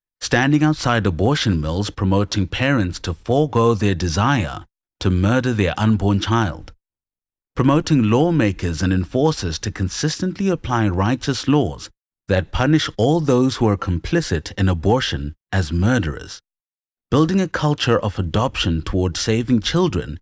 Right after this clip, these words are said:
who would otherwise be violently discarded,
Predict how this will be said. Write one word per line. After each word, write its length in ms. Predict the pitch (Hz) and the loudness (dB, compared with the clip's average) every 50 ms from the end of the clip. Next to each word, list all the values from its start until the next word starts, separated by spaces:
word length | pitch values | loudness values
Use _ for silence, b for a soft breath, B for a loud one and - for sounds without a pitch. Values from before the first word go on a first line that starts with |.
| _ _ | _ _
who 120 | - 113 113 | 2 4 4
would 140 | 117 104 113 | 4 2 2
otherwise 640 | - 120 143 147 185 170 143 120 117 120 120 110 98 | 0 0 0 2 2 2 4 4 2 2 0 0 0
be 180 | - 104 98 | 0 0 0
violently 580 | 87 78 98 107 131 139 123 95 80 - 87 90 | 2 2 0 0 2 0 0 -2 -2 -4 -4 -4
discarded, 680 | 78 80 76 - - - 131 127 113 - 65 - - | -4 -4 -4 -4 -2 -2 -2 -2 -2 -4 -8 -10 -14